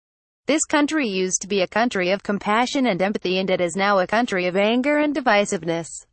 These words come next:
You can follow Nick on Twitter and Facebook.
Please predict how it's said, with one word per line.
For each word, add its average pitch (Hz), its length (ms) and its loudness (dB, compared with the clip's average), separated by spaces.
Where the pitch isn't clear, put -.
You 277 160 2
can 349 160 2
follow 208 400 2
Nick 233 260 2
on 175 200 0
Twitter 240 320 0
and 185 180 0
Facebook. 208 520 -2